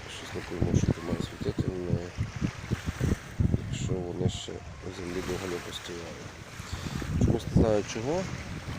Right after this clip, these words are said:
але в землі, в піску, вірніше, в піску, дуже наші копійки так окислюються. З такими окислами, що капець, я просто в шоці. Просто в шоці. Дуже страшно, пісок нижче.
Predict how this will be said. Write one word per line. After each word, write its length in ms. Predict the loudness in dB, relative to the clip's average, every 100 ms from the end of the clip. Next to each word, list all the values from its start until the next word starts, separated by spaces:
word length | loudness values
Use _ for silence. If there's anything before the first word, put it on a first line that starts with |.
| 2 2 2 -2
але 440 | 0 2 2 2 2
в 120 | 2
землі, 680 | 2 2 2 2 2 2 2
в 340 | 0 -2 -2
піску, 340 | -4 0 2
вірніше, 380 | 4 4 2 2
в 300 | 0 0 2
піску, 340 | 4 4 4 4 2 0 -2 -4 -4 -2
дуже 360 | 2 4 6 6
наші 280 | 6 4 2
копійки 400 | 0 0 0 0 2
так 100 | 2 0 -2 2
окислюються. 500 | 2 2 0 2 2
З 60 |
такими 400 | 4 6 8 8
окислами, 640 | 8 6 4 0 0 4 4 2
що 80 |
капець, 280 | 2 6 6
я 300 | 6 2 2 2
просто 220 | 0 -2 -2
в 40 |
шоці. 360 | -2 -2 -2 -2 -2 -6 -6 -6 -6 -6 -4
Просто 320 | 0 0 0 -4 -4
в 20 |
шоці. 380 | -4 -6 -6 -6 -6 -6 -6 -6 -6 -6 -6 -4 -4 -4
Дуже 140 | -2 -2 -2 -4 0
страшно, 380 | 6 6 4 2
пісок 340 | 2 2 2 2
нижче. 420 | 2 4 4